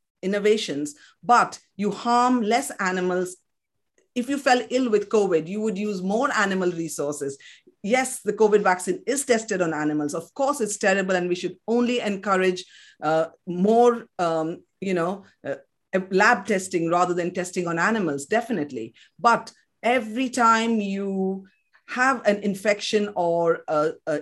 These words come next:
illness or surgery, you're using more animal resources, hurting more animals than you would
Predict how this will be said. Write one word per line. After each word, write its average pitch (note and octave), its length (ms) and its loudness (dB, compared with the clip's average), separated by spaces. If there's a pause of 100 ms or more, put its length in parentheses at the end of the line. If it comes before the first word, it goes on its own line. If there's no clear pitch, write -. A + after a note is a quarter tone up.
illness A#3+ 420 2
or E3 200 -2
surgery, A3 560 2
you're F3+ 260 0
using F#3 460 -4
more A#3+ 240 0
animal G3 420 0
resources, D#3+ 580 -4
hurting F#3+ 380 -2
more A#3 300 0
animals F3 580 0 (300)
than G3 220 2
you G#3 120 2
would F#3 340 4